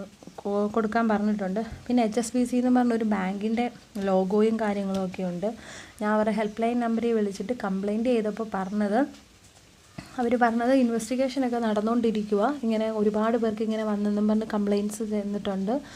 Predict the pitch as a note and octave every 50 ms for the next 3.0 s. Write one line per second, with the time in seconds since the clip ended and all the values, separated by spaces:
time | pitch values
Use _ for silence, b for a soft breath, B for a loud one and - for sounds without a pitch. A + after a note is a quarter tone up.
0 | B B B B B B - A3+ G#3+ G#3 G3 G3+ F#3+ - A#3 A3+ A3 G#3 G#3+ G#3
1 | G#3 G3+ G3 F#3+ F#3+ G3+ G#3 G#3 G#3 G3 F#3+ F#3+ F#3 F#3+ G3 F#3+ G3+ A#3+ B3+ B3
2 | B B B B B B B B - G3 G3 G#3+ B3 G#3+ F#3+ G3 A3 A#3+ B3